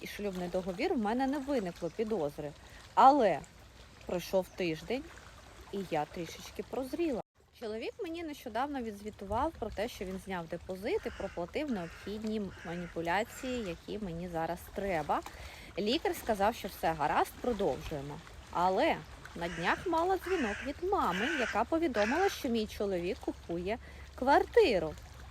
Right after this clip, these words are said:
і привітала нас. Здивування мене бере в тому, що я ж то знаю, що в нього коштів власних немає, принаймні він мені так говорив.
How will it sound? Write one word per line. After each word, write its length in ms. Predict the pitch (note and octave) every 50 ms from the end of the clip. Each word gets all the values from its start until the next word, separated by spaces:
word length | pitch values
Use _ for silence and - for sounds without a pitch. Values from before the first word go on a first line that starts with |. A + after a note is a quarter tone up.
| - -
і 60 | C4+
привітала 680 | - G4+ A4 A#4+ C#5+ D5+ - - F4 B3 G3+ F#3+ F3
нас. 220 | F3 F3 D#3+ E3 - - - - - _ _ - F3 F3
Здивування 540 | E3+ G3+ G3 G#3 G3 G#3+ B3 D4+ E4 D#4 C#4+
мене 320 | C4 B3+ B3 A#3+ B3+ B3+
бере 280 | A3+ G#3+ A3+ A3+ A3+ A3+
в 180 | A3+ - - -
тому, 480 | A#3 G#3 C#4+ G4+ G#4+ D#4 A3+ F3+ E3+ F#3 - - - - - - - - -
що 560 | - - - - - B3 A3 G#3+ G#3 F#3+ F#3 - - - - - -
я 220 | G3 A3+ A3+ G#3+
ж 140 | - - -
то 100 | - F3+
знаю, 380 | F3 F#3+ G#3+ D4+ A#4 C#5 B4+ G#4+
що 200 | - - - A#3+
в 40 |
нього 300 | A#3 A#3 A#3+ A#3+ A#3 G#3
коштів 500 | - - B3+ A#3 - - - - G3+ F3+ E3
власних 500 | F3 G3 G#3 F#3 E3 - - F3+ F#3+ -
немає, 340 | A#3+ C#4 D4+ C#4+ A3+ F3+ E3 -
принаймні 460 | - A3 G#3+ A3 G3+ G3 G#3 G#3+ A#3+
він 220 | A3+ C4 A#3+ F#3+ F#3+
мені 240 | F#3+ G3+ G#3 F#3 -
так 160 | - E3 D#3 D#3
говорив. 560 | D#3+ E3 F3 F#3 G3+ A#3 B3+ G#3+ E3+ C#3+